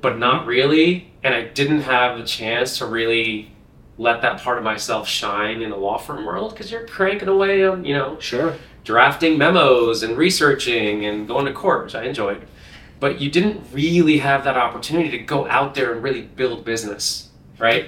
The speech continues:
Speaker 1: The Am Law one hundred, like, wherever the law firm life is, there aren't a ton of new clients for associates to go and pick up.
Speaker 2: Mm-hmm.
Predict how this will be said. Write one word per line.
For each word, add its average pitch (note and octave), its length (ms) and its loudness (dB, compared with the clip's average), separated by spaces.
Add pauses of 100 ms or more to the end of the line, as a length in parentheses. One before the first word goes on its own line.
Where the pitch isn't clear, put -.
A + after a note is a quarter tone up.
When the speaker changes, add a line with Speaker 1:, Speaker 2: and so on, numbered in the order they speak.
(140)
Speaker 1:
The A#2+ 160 0
Am D3 140 4
Law C#3 180 6
one C3 140 4
hundred, C#3+ 500 4
like, - 160 -6
wherever G3+ 300 6
the C#3+ 80 2
law - 180 8
firm A2+ 240 -2
life G#2+ 300 0
is, C3 420 0 (500)
there D3+ 120 -2
aren't C4+ 180 2
a - 100 -6
ton A3 120 0
of D#3+ 80 4
new D#3+ 160 8
clients - 880 -2
for A#2+ 160 0
associates C#3 520 0
to C3 100 -6
go C#3 180 0
and C3+ 100 -2
pick - 220 -12
up. - 260 -6 (400)
Speaker 2:
Mm-hmm. C#3+ 220 -10